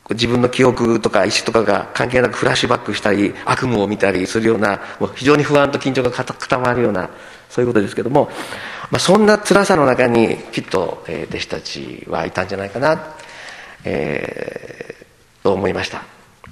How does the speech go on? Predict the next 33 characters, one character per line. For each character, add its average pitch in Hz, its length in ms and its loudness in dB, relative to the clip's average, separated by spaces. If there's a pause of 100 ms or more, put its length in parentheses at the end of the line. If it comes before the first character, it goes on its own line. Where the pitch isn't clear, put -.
(520)
で、 147 80 4
で 160 60 4
も 165 80 6
そ 185 120 2
ん 208 40 6
な 220 80 6
中、 165 720 0 (260)
イ 123 80 2
エ 131 40 4
ス - 60 -4
様 107 220 2
は 127 520 2
一 - 80 -8
人 - 120 4
一 180 180 0
人 226 140 2
に 143 140 4
寄 120 80 6
り 117 80 0
添 123 120 4
っ 117 40 -2
て - 380 0 (440)
ご - 100 2
自 107 240 -4
身 92 100 -4
を、 123 420 2
あ 90 60 -10
の、 82 200 -14
表 82 240 -4
さ 87 120 -8
れ 85 100 -6
ま 82 80 -6
す。 - 180 -12